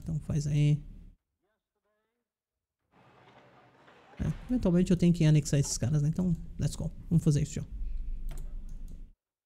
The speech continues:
Beleza. Já tem vinte e poucos por cento ali.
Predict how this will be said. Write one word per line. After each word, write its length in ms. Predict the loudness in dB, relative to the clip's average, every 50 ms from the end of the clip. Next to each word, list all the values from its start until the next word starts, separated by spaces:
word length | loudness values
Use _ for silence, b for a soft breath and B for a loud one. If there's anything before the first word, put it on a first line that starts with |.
| _ _ _ _ _ _ -20 b b b b b b b b _ _ _ -2 0
Beleza. 500 | 4 6 6 6 6 6 6 4 2 0 -4 -10 -10 -6
Já 120 | -4 -2
tem 520 | 4 6 8 10 10 10 10 10 8 6 4 2
vinte 400 | 2 4 6 8 6 6 6 6
e 240 | 6 6 6 6 4
poucos 320 | 2 4 2 -2 -2 -2 0
por 140 | 2 2
cento 360 | 2 2 2 2 2 2 2 4
ali. 320 | 4 4 4 4 2 -2